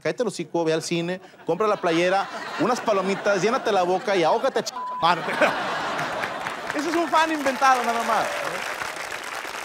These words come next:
Hay fans de Star Wars, ¿no? que se atreven a decir, "Yo soy súper fan de Star Wars,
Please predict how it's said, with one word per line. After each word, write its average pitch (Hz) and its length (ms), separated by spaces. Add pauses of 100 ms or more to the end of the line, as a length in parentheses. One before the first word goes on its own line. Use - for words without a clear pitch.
(640)
Hay 165 160
fans 175 600 (180)
de 139 60
Star 139 280
Wars, 131 280
¿no? - 720
que 120 60
se - 120
atreven 170 680 (400)
a 117 100
decir, 117 440
"Yo 160 220
soy 151 260
súper - 300
fan 127 220
de 127 40
Star 117 240
Wars, 123 480